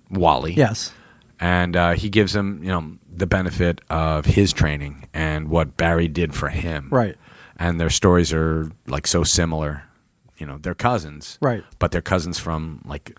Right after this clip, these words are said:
Speaker 1: alternate dimensions, which
Speaker 2: Yeah.
Speaker 1: is really weird.
Speaker 2: So
Speaker 1: Uh,
Speaker 2: it's a meeting that was
Speaker 1: oh, it's
Speaker 2: inevitable.
Speaker 1: overdue, but wasn't supposed to happen.
Speaker 2: Yes, and that's the key.
Speaker 1: And
Speaker 2: I
Speaker 1: that
Speaker 2: think that's
Speaker 1: is
Speaker 2: the
Speaker 1: the
Speaker 2: key
Speaker 1: key.
Speaker 2: here.
Speaker 1: So whatever's going down, uh, with the Speed Force,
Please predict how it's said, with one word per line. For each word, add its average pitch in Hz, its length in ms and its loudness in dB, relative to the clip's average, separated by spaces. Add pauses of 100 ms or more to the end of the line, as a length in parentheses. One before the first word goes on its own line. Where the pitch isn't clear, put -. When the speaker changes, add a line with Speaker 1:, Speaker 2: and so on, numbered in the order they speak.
(100)
Speaker 1:
alternate 80 380 -6
dimensions, 78 540 -10
which 135 220 6
Speaker 2:
Yeah. 78 60 -2
Speaker 1:
is - 180 -8
really 85 320 -4
weird. 69 340 -4 (100)
Speaker 2:
So - 60 -4
Speaker 1:
Uh, - 260 0
Speaker 2:
it's 185 80 -6
a 180 80 2
meeting 165 360 2
that 139 160 0
was 123 420 -4 (800)
Speaker 1:
oh, 151 60 -2
it's 139 480 4
Speaker 2:
inevitable. 156 120 6
Speaker 1:
overdue, 147 600 4
but 101 260 4 (340)
wasn't 98 340 2
supposed - 300 0
to 76 80 -4
happen. 87 460 -2 (200)
Speaker 2:
Yes, 160 340 0
and 131 120 -2
that's 139 200 -2
the 135 80 -4
key. 127 440 -4
Speaker 1:
And 92 220 -2
Speaker 2:
I - 20 4
Speaker 1:
that 101 40 4
Speaker 2:
think 98 100 4
that's 104 80 6
Speaker 1:
is 98 60 0
Speaker 2:
the 139 80 -2
Speaker 1:
the 87 60 0
Speaker 2:
key - 240 -2
Speaker 1:
key. - 0 -
Speaker 2:
here. 107 320 -6 (260)
Speaker 1:
So 78 400 -2 (340)
whatever's 113 460 2
going 113 340 2
down, 87 720 0
uh, 85 360 2
with 101 180 2
the 92 80 0
Speed 95 320 2
Force, 104 500 2